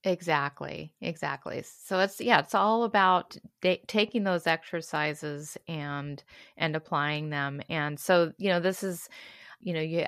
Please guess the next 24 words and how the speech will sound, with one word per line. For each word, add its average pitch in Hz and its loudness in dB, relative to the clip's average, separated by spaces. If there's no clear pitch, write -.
actually 170 0
watch 156 4
a 190 0
video. 165 4
There's 156 2
a 175 0
video 165 2
for - -4
every 170 -2
single 170 -2
day 156 -2
of 156 -2
the 156 0
challenge. 156 -4
And, 147 -4
um, 147 -6
and 160 -4
then 147 -2
there's 151 -2
a, 151 0
a 165 2
worksheet, 156 -2
and 151 -4
there's 151 -4